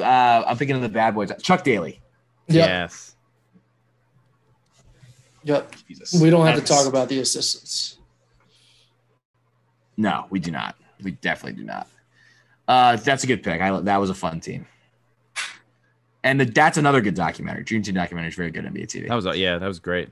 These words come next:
Speaker 1: Uh,
Speaker 2: Yeah.
Speaker 1: I'll, I'll, you know what? Screw it. I was gonna go in a certain direction, but now I'm just gonna have a little fun with the stay. Let's stay with the red, white, and blue. I'm taking the Magnificent Seven, nineteen ninety-six Olympic women's gymnastics team. Absolutely rocked. Talk about a team that beat the Soviets. Fuck 'em.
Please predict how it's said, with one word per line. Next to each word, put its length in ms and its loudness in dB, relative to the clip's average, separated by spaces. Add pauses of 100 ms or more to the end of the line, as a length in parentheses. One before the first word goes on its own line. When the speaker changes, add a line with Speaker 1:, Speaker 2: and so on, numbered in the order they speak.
Speaker 1:
Uh, 300 6
Speaker 2:
Yeah. 80 2
Speaker 1:
I'll, 260 6
I'll, 240 6
you 60 4
know 100 4
what? 400 4
Screw 300 2
it. 40 4
I 80 6
was 140 0
gonna 160 2
go 160 4
in 60 4
a 40 2
certain 260 0
direction, 360 2
but 100 -2
now 520 4
I'm 160 0
just 160 -4
gonna 120 0
have 160 0
a 40 -4
little 160 -2
fun 180 -4
with 80 -6
the 120 -14 (100)
stay. 320 -2
Let's 240 -2
stay 220 2
with 80 2
the 100 2
red, 160 2
white, 180 0
and 80 -6
blue. 240 -4
I'm 180 2
taking 260 2
the 60 4
Magnificent 540 2
Seven, 460 -6
nineteen 260 0
ninety-six 380 -2
Olympic 260 -4
women's 220 -6
gymnastics 480 -12
team. 200 -8
Absolutely 400 -2
rocked. 360 -4 (180)
Talk 140 4
about 120 4
a 40 4
team 160 -2
that 100 -2
beat 160 0
the 60 -10
Soviets. 560 -2 (400)
Fuck 760 -4
'em. 160 -12